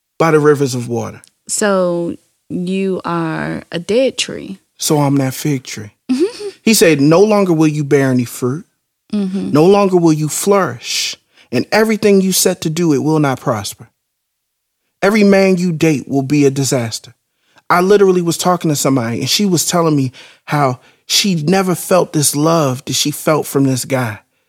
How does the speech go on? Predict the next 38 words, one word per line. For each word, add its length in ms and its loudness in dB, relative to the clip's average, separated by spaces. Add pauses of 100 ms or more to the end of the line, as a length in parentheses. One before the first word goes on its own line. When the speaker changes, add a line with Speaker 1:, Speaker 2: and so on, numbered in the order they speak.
(380)
Speaker 1:
And 120 4
I 60 2
said, 180 2
"Are 80 2
y'all 220 2
together? 440 0
'Cause 180 -2
that 180 0
was 120 0
awesome. 460 -2
Like, 220 -4
you 100 4
waxed 360 2
so 140 2
poetic 460 0
about 320 -2
it. 80 -12 (340)
But 160 -2
y'all 140 4
not 160 2
together? 440 0 (560)
How 120 2
can 160 4
you 300 4 (260)
base 260 4 (120)
everything 520 2
about 380 0
your 140 4
relationship 680 0 (220)
in 160 0
this 180 0
intense 600 0
feeling?" 560 -2 (420)
And 120 4
then 100 6
you're 100 4
like, 220 2
"Yeah, 320 2